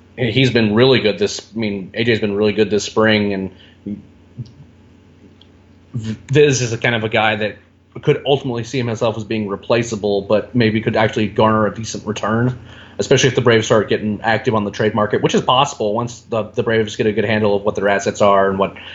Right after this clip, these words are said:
Anthopoulos, who they, who he wants to keep and who he doesn't, uh, et cetera, et cetera, that he's definitely a guy that could kind of be flipped for an asset, uh, later on, and, you know, you'd still have a guy like A J Minter who could just slide right into that role.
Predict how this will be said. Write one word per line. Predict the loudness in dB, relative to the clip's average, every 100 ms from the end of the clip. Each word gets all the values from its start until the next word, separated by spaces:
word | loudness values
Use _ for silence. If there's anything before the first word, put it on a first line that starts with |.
| -2
Anthopoulos, | 0 2 2 0 -2
who | -4 -2
they, | 0 0
who | 2 2
he | 2
wants | 2 0
to | -2
keep | -2 -2
and | 0
who | 0 2
he |
doesn't, | 2 2 2 -4 -10 -20 -20 -20 -6
uh, | -2 0
et | 0
cetera, | 2 2 2
et | 2
cetera, | 0 2 0 -2 -6 -10 0
that | 0 0
he's | 2 2
definitely | 2 2 0 0
a |
guy | 0 0
that | -2 -4
could | -8 -8
kind | -6 -4
of | -4 -6
be | -8
flipped | -4 -4 -2
for | -4 -4
an |
asset, | -2 -4 -2 -2 -4 -16 -20 -10
uh, | -4 -2
later | 0 0 2
on, | 2 2 -2
and, | -4 -4 0
you |
know, | 0 0
you'd | -4
still | 0 2
have | 4 4 2
a |
guy | 0 2
like | 2 0
A | 0
J | 0 -2
Minter | -2 -4
who | -4
could | -4 -6
just | -6
slide | 0 2 2
right | 0 -2
into | -6 -4
that | -2
role. | -2 -4